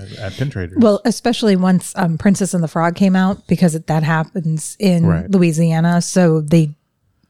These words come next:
Speaker 2: tend
Speaker 1: But it
Speaker 2: to use one of the characters from that movie
Speaker 1: But
Speaker 2: on
Speaker 1: they,
Speaker 2: their Mardi
Speaker 1: they have
Speaker 2: Gras
Speaker 1: a lot of the
Speaker 2: pins.
Speaker 1: other special event days. Not all of 'em, uh, you know, but I've seen the Doctor's Day, I've seen a Nurse's Day, I've seen,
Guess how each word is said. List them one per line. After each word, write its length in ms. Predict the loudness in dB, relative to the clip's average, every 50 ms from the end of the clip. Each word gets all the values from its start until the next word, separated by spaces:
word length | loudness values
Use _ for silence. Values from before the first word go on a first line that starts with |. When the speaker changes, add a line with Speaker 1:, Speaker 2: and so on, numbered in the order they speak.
| _ _ _ _
Speaker 2:
tend 180 | 0 2 2 4
Speaker 1:
But 40 | 4 2
it 40 | 2
Speaker 2:
to 60 | 0
use 220 | 0 0 0 0
one 140 | 0 -2 0
of 60 | 0
the 80 | -2 -2
characters 580 | 0 0 0 0 -2 -2 -2 -2 -2 -2 -4 -4
from 480 | -4 -4 -2 -2 -2 -4 -8 -10 -10 -6 -2
that 180 | -2 -2 0
movie 360 | 0 -2 -2 -2 -2 0 0 0
Speaker 1:
But 80 | 2
Speaker 2:
on 40 | 2
Speaker 1:
they, 80 | 2 2
Speaker 2:
their 60 | 2
Mardi 140 | 2 2 2
Speaker 1:
they 40 | 2
have 60 | 2 2
Speaker 2:
Gras 60 | 2
Speaker 1:
a 20 | 2
lot 140 | 2 2 2
of 60 | 2
the 60 | 2
Speaker 2:
pins. 60 | 2 0
Speaker 1:
other 200 | -2 -2 -4 -6
special 680 | -6 -6 -6 -6 -4 -4 -6 -6 -6 -4 -6 -6 -8 -8 -8
event 280 | -6 -6 -6 -6 -6
days. 200 | -8 -8 -8 -6
Not 160 | -4 -4 -4 -2
all 240 | -2 -2 -2 -2
of 140 | -2 -4 -6
'em, 300 | -8 -8 -10 -10 -12 -14 _ _ -8
uh, 400 | -8 -6 -6 -8 -8 -10 -10 -10 -8
you 100 | -8 -6
know, 160 | -6 -6 -6
but 200 | -6 -6 -6 -6 _ -6
I've 180 | -4 -4 -2 -2
seen 200 | -2 -2 -2 -2
the 60 | -2
Doctor's 420 | -2 -2 -4 -4 -4 -6 -6 -6 -4
Day, 260 | -2 -2 -2 -2 -2
I've 100 | -4 -4
seen 120 | -4 -4 -4
a 60 | -4
Nurse's 380 | -6 -6 -8 -8 -8 -10 -8
Day, 340 | -6 -4 -4 -4 -4 -6 -6
I've 140 | -8 -8 -8
seen, 440 | -6 -4 -4 -2 -2 -4 -6 -8